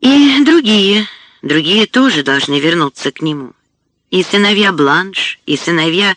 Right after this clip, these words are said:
Голубой Крови, и даже те трое, зачатые в лесу ветреных любовей, хотя от них не было никаких вестей с самого начала войны.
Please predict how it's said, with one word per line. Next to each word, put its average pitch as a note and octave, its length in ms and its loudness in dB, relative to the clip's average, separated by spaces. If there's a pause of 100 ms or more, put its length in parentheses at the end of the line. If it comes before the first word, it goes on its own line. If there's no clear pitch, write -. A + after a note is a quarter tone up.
(160)
Голубой C#3+ 460 -2
Крови, F#3 500 -4 (800)
и F#3+ 220 2
даже D4 300 2
те C4 200 0
трое, E3 580 0 (100)
зачатые E3 720 -2
в D3+ 100 -6
лесу D#3+ 500 -2
ветреных E3 640 -2
любовей, C#3+ 640 -2 (520)
хотя E3 400 -2
от - 280 -6
них G#3+ 340 -4
не E3+ 180 -4
было F#3 320 -4 (500)
никаких A3 640 0
вестей B3+ 680 -2 (100)
с - 100 -20
самого G3 420 -2
начала D3 580 -6
войны. C3+ 500 -10